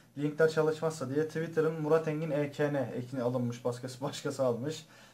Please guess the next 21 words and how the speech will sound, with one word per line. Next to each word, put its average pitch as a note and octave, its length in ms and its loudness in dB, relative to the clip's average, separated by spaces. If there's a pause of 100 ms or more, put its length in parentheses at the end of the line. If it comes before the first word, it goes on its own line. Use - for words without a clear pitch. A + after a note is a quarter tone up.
(100)
E, B2+ 220 4
Instagram'ın D#3+ 680 2
Murat D#3 280 6
Engin C#3 240 -2
E C3+ 220 4
K C3+ 160 0
N B2+ 120 2
yine A#2 160 2
ekini C#3 360 0
başkası C#3 400 2
almış. C#3+ 400 -4 (420)
E, C3 60 -2
Vine'da D3+ 600 6
da F3 80 8
Murat E3+ 260 6
Engin E3+ 220 0
Ekin E3 260 0
profil E3 320 0
resminde D#3+ 360 4
şey D3+ 220 6
var. B2 200 2